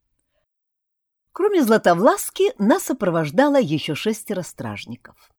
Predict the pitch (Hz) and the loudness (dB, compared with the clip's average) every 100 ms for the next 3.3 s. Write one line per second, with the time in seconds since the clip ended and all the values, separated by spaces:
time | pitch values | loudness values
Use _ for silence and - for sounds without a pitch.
0 | _ - - 123 160 254 - - 117 104 | _ -10 -4 -2 4 2 2 -10 -12 -10
1 | 98 117 185 311 - - - - _ _ | -8 -4 -2 -2 -4 -14 -12 -16 _ _
2 | _ 208 359 392 339 170 120 117 - 90 | _ -4 2 4 4 2 0 -4 -6 -14
3 | - - | -18 -20